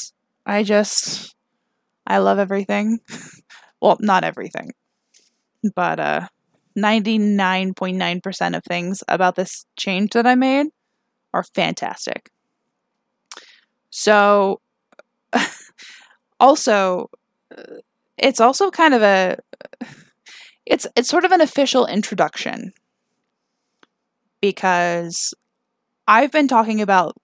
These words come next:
this part of my life for the last three months, and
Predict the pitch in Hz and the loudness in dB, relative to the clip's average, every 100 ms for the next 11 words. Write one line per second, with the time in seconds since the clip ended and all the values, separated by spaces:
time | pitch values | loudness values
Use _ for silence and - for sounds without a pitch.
0 | - 196 190 190 - 190 190 185 180 180 | -16 -2 -2 -2 2 2 2 -2 0 0
1 | 175 175 - - 208 190 185 - - 202 | 0 -4 -10 -2 2 2 0 -2 -6 -2
2 | 190 196 330 - - _ _ _ _ _ | -2 -2 -6 -10 -14 _ _ _ _ _
3 | _ - 202 190 185 180 | _ -6 -4 -2 -2 -4